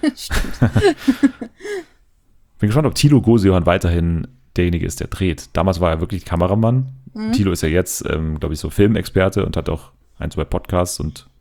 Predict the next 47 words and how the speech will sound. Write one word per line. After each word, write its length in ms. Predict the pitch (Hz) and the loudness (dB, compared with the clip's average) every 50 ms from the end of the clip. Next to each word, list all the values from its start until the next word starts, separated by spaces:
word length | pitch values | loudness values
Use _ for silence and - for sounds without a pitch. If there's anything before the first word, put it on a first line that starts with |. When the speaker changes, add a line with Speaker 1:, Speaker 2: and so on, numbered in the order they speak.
| _ - | _ -14
Speaker 1:
bei 80 | - - | -10 -4
Tele 180 | - 95 80 | -4 -2 -4
fünf, 260 | 76 - 98 110 113 - | 0 0 0 0 0 0
glaub 140 | - 98 95 | 0 0 0
ich, 80 | 92 | 0
auch 120 | 87 90 87 | 0 0 -2
irgendeine 280 | 82 82 82 80 76 | -2 -2 -2 -4 -4
Filmsendung, 760 | 73 - - - - 87 90 113 117 104 104 107 110 110 110 107 | -6 -8 -16 -6 -2 0 0 2 0 0 -2 -2 -2 -2 -2 -4
glaub 220 | 110 107 110 117 | -4 -6 -4 -4
ich, 160 | 117 110 - _ - | -6 -6 -10 _ -12
wenn 100 | 101 95 | -10 -8
mich 80 | 95 | -8
nicht 80 | 98 98 | -8 -8
alles 160 | 101 95 - | -10 -12 -10
täuscht. 300 | - - - 101 - - - - - - - - - - - - _ - - _ _ _ - _ - | -8 -6 -6 -6 -8 -12 -18 -20 -20 -20 -20 -20 -20 -20 -20 -20 _ -20 -20 _ _ _ -18 _ 0
Das 200 | 98 104 - - | 0 0 2 0
war 80 | 95 | 0
das. 360 | 85 - 92 131 135 - - | 2 2 2 2 0 0 -2
Dann 220 | - 107 107 117 104 | -2 0 2 2 2
hat 280 | 101 95 - - - - | 0 0 -4 -14 -14 -14
Join 380 | - - 104 104 104 104 98 95 | -6 0 2 2 4 4 2 2
noch 200 | 104 143 - - - | 2 2 2 0 -2
ein 200 | - 90 92 90 | -2 -2 0 0
Format 300 | - 92 90 87 87 - | 0 0 2 2 0 0
zurückgebracht, 680 | - 90 92 85 - - 90 92 - - - - - - - - - _ - - _ - - - - 90 - - - 82 85 85 85 82 82 - - | 0 -2 -2 -2 -2 0 2 2 2 2 -2 -8 -12 -14 -18 -20 -20 _ -20 -20 _ -16 -12 -8 -6 -6 -6 -6 -8 -6 -6 -6 -6 -6 -8 -4 -2
was 420 | - 87 - - - - - - | -2 -2 -2 -2 -8 -8 -8 -2
schon 160 | - 107 104 | 0 0 2
seit 160 | 101 110 98 87 | 2 0 0 2
Jahren 560 | 90 95 98 113 107 85 80 76 78 76 - _ | 2 2 2 2 2 0 -2 -4 -6 -8 -10 _
gefordert 460 | - - - - 113 104 95 78 76 | -10 -8 0 2 2 2 2 0 0
wurde, 240 | 76 76 80 85 82 | -2 -2 0 0 0
in 80 | 85 87 | 2 2
meiner 200 | 87 87 90 85 | 2 2 2 0
Timeline 400 | - - 104 110 101 80 78 78 | 0 0 0 2 2 0 0 -2
vor 180 | - 82 82 82 | -4 -4 -4 -2
allem, 180 | 85 82 92 | -2 -2 -2
in 60 | 92 | 0
der 240 | 85 82 80 80 80 82 | 0 -2 -2 -2 -4 -2
Joko 260 | 85 95 90 - 90 | -2 -2 0 0 -4
und 80 | 80 | -4
Klaas 320 | 76 - 87 87 95 - - | -2 -2 0 0 0 -2 -4
Bubble. 360 | - - - 80 85 95 110 - - - - - - - - - _ _ _ - - | -6 -4 -2 0 0 0 -2 -4 -12 -20 -20 -20 -20 -20 -20 -20 _ _ _ -6 -6
Das 160 | 95 90 - | -4 -4 0
Duell 340 | - 101 - - 120 147 170 | 0 0 2 2 2 4 4
um 100 | 143 123 | 4 4
die 140 | 110 98 | 2 2
Geld 520 | 92 117 107 120 117 98 85 - - - | 4 2 4 4 4 2 2 0 -4 -8